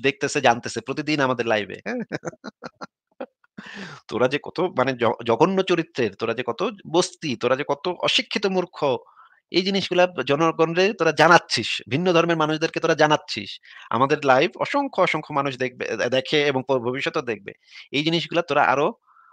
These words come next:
স্প্রেড করতেছিস, হ্যাঁ? যে তোরা যে কি সেটা, তোরা যে কি জঙ্গি নবীর, কি জঙ্গি উম্মত, তোরা সেগুলা দেখা, দেখায় দিচ্ছিস। এটা আমাদের জন্য ভালো। তোরা এটা বোঝোস না যে তোরা এগুলা কইরা তোরা আরো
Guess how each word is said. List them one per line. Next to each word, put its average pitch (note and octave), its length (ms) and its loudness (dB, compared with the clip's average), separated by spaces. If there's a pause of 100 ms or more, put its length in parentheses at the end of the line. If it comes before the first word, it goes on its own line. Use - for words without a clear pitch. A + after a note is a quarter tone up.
(140)
স্প্রেড - 300 8
করতেছিস, A2 500 -2 (100)
হ্যাঁ? A#3 240 -8 (160)
যে A#2 120 -4
তোরা C3+ 260 2
যে E3 120 -6
কি A3 240 -4 (280)
সেটা, B2+ 300 0
তোরা A#2 200 -2
যে B2+ 120 -4
কি D3+ 240 -10
জঙ্গি A3 260 0
নবীর, G#3+ 240 -2
কি G#3+ 140 -6
জঙ্গি G#3+ 280 -2
উম্মত, F#3 240 0
তোরা D3 180 -2
সেগুলা C#3+ 260 -4 (120)
দেখা, C3 260 4 (100)
দেখায় B2+ 280 0
দিচ্ছিস। - 320 -16 (340)
এটা A2 160 -4
আমাদের A2+ 260 -2
জন্য A#2+ 160 -6 (120)
ভালো। G#2+ 260 0 (220)
তোরা A2 220 0
এটা D#3 240 0
বোঝোস C#3+ 320 0
না G2+ 100 0 (160)
যে A2+ 120 -6
তোরা - 200 2
এগুলা B2 260 4
কইরা C#3+ 340 6 (600)
তোরা A#2+ 180 6
আরো D#3+ 280 12